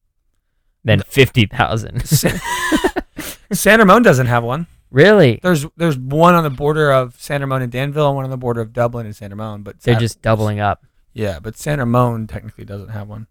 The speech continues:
Speaker 1: Damn, dude, there's one in Petaluma.
Speaker 2: If you think about it, though, San Diego, where we went to school, there was, like, one.
Speaker 1: There were two.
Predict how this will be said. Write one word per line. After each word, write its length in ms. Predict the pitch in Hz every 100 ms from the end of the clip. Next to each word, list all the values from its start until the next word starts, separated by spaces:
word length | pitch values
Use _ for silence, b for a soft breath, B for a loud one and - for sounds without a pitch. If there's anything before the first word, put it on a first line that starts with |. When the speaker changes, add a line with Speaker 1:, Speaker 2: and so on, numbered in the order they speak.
| _ _ _ _ _ _
Speaker 1:
Damn, 180 | 156 135
dude, 200 | 123 139
there's 240 | 139 127 - _ _ _ _ _ _ _ _ _ _ _ _ _ _
one 180 | 127 143
in 80 | 143
Petaluma. 800 | 131 127 120 123 110 95 123 - _ _
Speaker 2:
If 140 | 208 185
you 100 | 330
think 220 | 226 220
about 200 | 220 226
it, 80 | 208
though, 240 | 226 226 - _ _ _ _
San 240 | - 277 254
Diego, 340 | 190 160 110 -
where 140 | 147
we 40 |
went 120 | 165 147
to 60 |
school, 420 | - 139 143 202 _
there 100 | 208
was, 160 | 247 277
like, 140 | 294
one. 400 | 147 160 127 - _ _ _ _ _ _ _ _ _ _ _ _ _ _ _ _ _ -
Speaker 1:
There 80 | 113
were 40 |
two. 360 | - 139 107